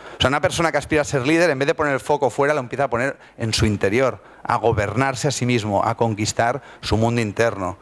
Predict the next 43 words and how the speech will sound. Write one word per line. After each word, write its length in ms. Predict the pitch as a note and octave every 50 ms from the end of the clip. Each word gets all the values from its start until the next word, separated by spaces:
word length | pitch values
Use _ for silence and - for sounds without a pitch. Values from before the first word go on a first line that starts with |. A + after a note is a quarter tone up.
| - - - - - -
Insisto, 380 | - G2+ - B2+ A#2+ - - A#2
esta 240 | A2 - - B2+
batalla 680 | B2 A#2+ A#2 - - - C3 C3 C3+ C3+ C#3+ D3+ E3 E3+ - - - - -
entre 320 | - A2 A2 G2 - A2+
la 160 | A2 G#2 G#2+
luz 280 | G#2+ G#2+ B2 C#3 C#3 -
y 40 | B2+
la 60 | A2
oscuridad, 640 | A2 - - - A2 G#2 G#2 G#2+ A#2 B2 A#2+ G2 - - -
el 160 | - G#2+ G#2+
ego 300 | A2+ A#2+ A#2 A#2 C3 - -
y 60 | G#2+
la 100 | A2 G#2+
esencia, 580 | G2 - - A#2 A#2 A2+ - - G2 F2 - -
para 160 | - A#2 A2+ A2
que 120 | A#2 A#2+
dé 120 | B2 C3+
lugar 220 | D3 D3+ C#3+ D3+ D#3+
a 40 | F3
una 160 | E3+ C#3+ -
síntesis 580 | - - D3 D3 D3 - E3+ E3 G3 G#3 F3+ -
hermosa, 640 | - A#2+ G#2+ A2+ B2+ C#3+ D#3 - - C3 A#2+ A#2+ - - - - - -
a 80 | A2+
una 100 | A#2+ C3
integración, 760 | D3 D#3+ D3+ - C3 A#2+ A2+ G#2+ - - D3 C#3 C3 B2 B2 -
a 80 | A#2 A#2
una 120 | A#2+ C#3
aceptación, 720 | C#3+ - - A2 - - A#2 - - C3 B2+ A#2+ G#2+ A2 - - - - - -
y 100 | - G#2+
veremos 340 | G#2 G#2+ G#2+ A2 A2 A#2 A#2
que 100 | - B2
de 80 | A2+
ahí 120 | G#2+ G#2+ A#2+
surge, 640 | - - - C3+ C3 A#2+ - - - C3 D3+ - - - - - -
desde 240 | - G#2+ A2 G2 A2+
la 80 | A2+ A2
aceptación 680 | G#2 - C3 - - A#2+ A2 - - B2 A#2+ B2 C#3+ - - - -
de 100 | A2+ A2+
tu 100 | - G#2
sombra, 340 | - - G#2+ A2 B2 B2+ -
la 140 | B2 A#2+ G#2+
verdadera 500 | G#2+ G#2+ G#2 G#2 G#2 G#2 G#2 A#2+ C3 - - - - - -
transformación. 880 | - G#2 G#2+ G#2 - - - F#2 F#2 F#2 F#2+ - - G2 F2 E2+ F#2